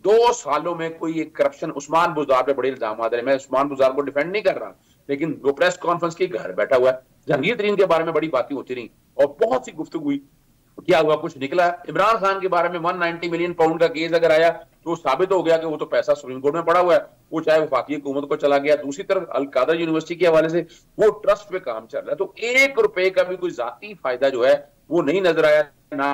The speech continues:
बुशरा बीबी के हवाले से। अब, अब, अब, अब जब बीवी होती है तो बीवी को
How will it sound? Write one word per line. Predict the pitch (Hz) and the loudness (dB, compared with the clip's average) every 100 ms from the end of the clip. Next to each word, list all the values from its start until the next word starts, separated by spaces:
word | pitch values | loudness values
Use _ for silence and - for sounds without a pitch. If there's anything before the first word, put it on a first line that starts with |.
| 139 | -4
बुशरा | - 143 | -4 0
बीबी | 143 147 160 | 0 -2 -4
के | 175 | -2
हवाले | 156 156 | 0 -2
से। | 180 | 0
अब, | 202 - | -2 0
अब, | 240 - - | -6 -4 -2
अब, | - | 0
अब | 147 135 123 - - | 0 -2 -10 -14 0
जब | - 110 147 | 0 2 -2
बीवी | 120 123 202 | -2 -6 -4
होती | 165 - | -2 -2
है | |
तो | 190 | -4
बीवी | 151 147 180 | -4 -4 0
को | 196 180 | 0 0